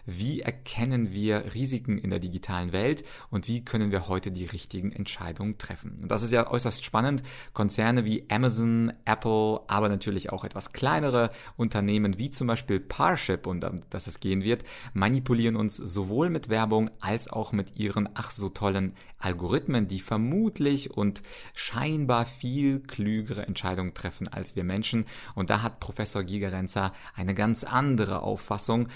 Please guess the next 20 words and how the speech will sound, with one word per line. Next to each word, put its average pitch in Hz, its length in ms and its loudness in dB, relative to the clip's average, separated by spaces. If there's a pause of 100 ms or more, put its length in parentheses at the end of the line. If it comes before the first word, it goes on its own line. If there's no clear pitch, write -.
(140)
und 98 200 -4
diese 104 260 0
hörst 90 320 -4
du 107 60 -2
in 98 140 -2
diesem 92 260 0
Interview. 80 480 -6
Wir 107 80 -4
sprechen 147 420 -2
auch 160 300 0
unter 131 340 -2
anderem 110 400 2 (300)
um 127 280 6 (120)
die 98 580 0 (240)
technologisch-religiösen 101 2250 0
Fantasien 107 840 -4 (320)
und 160 420 2
um 117 320 4 (180)
schlafwandelnde 110 1500 2
Gestalten, 101 800 2